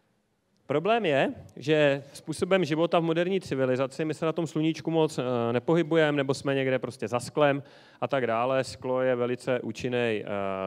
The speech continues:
filtr na, na tenhle druh záření, takže to nemá žádný význam. No a potom, eh, ten vitamin D nevyrábíme. A, eh, vitamin D v rostlinách je velmi těžko vstřebatelný pro tělo.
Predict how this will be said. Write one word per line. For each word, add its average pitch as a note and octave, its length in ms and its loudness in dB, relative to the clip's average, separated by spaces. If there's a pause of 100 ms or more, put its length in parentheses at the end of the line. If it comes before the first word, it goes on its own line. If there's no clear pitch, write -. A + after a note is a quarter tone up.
filtr A2 460 -4 (160)
na, G#2 380 -4
na G2+ 240 -4
tenhle G2+ 240 -6
druh G2+ 140 -6
záření, G#2 440 -6
takže G#2 220 -10
to A2 100 -12
nemá G#2+ 200 -8
žádný A#2 240 -6
význam. A#2 380 -10 (800)
No C#3 80 0
a E3+ 100 4
potom, F3 340 0
eh, C#3 260 0
ten D#3+ 160 -2
vitamin D#3+ 380 0
D D#3 140 4
nevyrábíme. A#2 680 2 (720)
A, A2+ 380 -2 (400)
eh, A2+ 240 -2
vitamin F3 420 0
D F#3+ 140 0
v F3 60 -4
rostlinách C3 680 -4 (540)
je C3+ 160 -2
velmi D3 580 2
těžko D3+ 300 -4
vstřebatelný B2+ 680 0
pro G#2 160 -4
tělo. G#2 440 -2